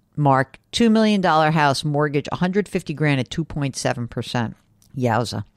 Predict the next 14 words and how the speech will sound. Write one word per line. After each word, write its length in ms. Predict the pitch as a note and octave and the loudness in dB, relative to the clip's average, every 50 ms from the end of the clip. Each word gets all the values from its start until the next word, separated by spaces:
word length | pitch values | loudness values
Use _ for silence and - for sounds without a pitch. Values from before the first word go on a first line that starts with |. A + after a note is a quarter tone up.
| - - - - - - - - - | -20 -20 -20 -20 -20 -20 -20 -12 -6
Investment 500 | - F#3 E3+ G#3+ A#3+ A#3+ - C#4 C4 B3 | -2 0 2 2 2 2 2 0 -2 0
property 400 | - A#3 G3+ G3 - G3 F#3 - | 0 0 0 2 2 2 2 2
owned 160 | D3 F3 F3 | 2 2 2
with 120 | F3 F#3 F3 | 2 2 0
a 60 | E3 | 2
business 420 | C3 D3+ C#3+ B2+ - D3 C#3+ B2 | 2 2 2 2 0 -2 -4 -6
partner. 760 | - - - C#3 C#3 - - C#3+ C#3+ C#3 C#3 C#3 C#3 C#3+ C#3 - - - _ _ | -4 -2 0 0 2 0 0 0 0 2 2 2 2 0 -2 -6 -12 -20 _ _
She's 240 | - - - D#3+ C3+ | -10 -4 -4 -4 -2
got 420 | - E3+ D#3 D3+ D3+ D3+ D3 - | 0 2 4 4 4 2 2 0
life 300 | G3 E3+ E3+ F3 G3 - | 0 2 2 2 2 0
insurance 520 | A#3 A3+ G3+ - - G#3 F#3+ F#3+ F#3 F3 - | -2 -4 -4 -2 -2 0 0 0 0 -2 -2
and 140 | F#3 E3 D#3+ | 0 0 0
annuities. 1000 | D#3 D#3 D#3 D3+ D3 D3 D3 C#3 C#3 C3+ C3+ C3+ C3+ C3+ C3+ C3 - - - - _ _ _ _ _ _ - | 2 2 2 2 4 2 2 2 2 0 2 2 0 0 -2 -4 -6 -8 -8 -12 _ _ _ _ _ _ -2
Ugh. 120 | E3 D3 | -2 -2